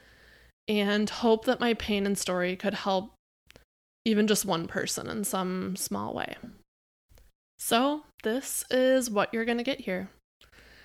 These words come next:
Conversations and stories that are raw, real, and unexpectedly beautiful. We won't shy away from the tough stuff you might feel more than you <laughs> ever wanted to in any given day, week,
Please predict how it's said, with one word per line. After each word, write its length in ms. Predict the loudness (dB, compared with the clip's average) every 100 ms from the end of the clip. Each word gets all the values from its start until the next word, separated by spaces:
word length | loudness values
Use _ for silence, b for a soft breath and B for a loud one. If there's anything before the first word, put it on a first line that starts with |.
| B
Conversations 760 | 4 6 6 4 4 4 2
and 160 | 2 2
stories 520 | 2 0 0 -2 -2
that 120 | 0
are 140 | 2 0
raw, 600 | 0 0 2 2 0 -4 -6
real, 500 | -2 2 2 2 0 -2
and 400 | -4 -2 -4 -2
unexpectedly 760 | -2 -2 0 0 0 -4 -6
beautiful. 580 | -4 -6 -4 -4 -4 -6 _ _ _ _ _ B B B 0
We 120 | 2
won't 240 | 2 2
shy 200 | 4 6
away 220 | 6 4
from 160 | 0 -2
the 80 | -4
tough 240 | -2 -2
stuff 640 | -2 0 -2 -2 -12 -18 -18 _ _
you 120 | -2 2
might 380 | 2 2 0 -4 _
feel 680 | -16 -2 0 2 0 -2 -4 -4
more 240 | 0 2
than 160 | 2 2
you 80 |
<laughs> 20 | 2
ever 260 | 2 4
wanted 400 | 6 6 4 -2
to 340 | -4 -4 -4 -4
in 160 | -4 -2
any 280 | 0 0
given 460 | 2 0 0 -2 -2
day, 460 | -2 0 0 0 0
week, 460 | -2 -2 -4 -10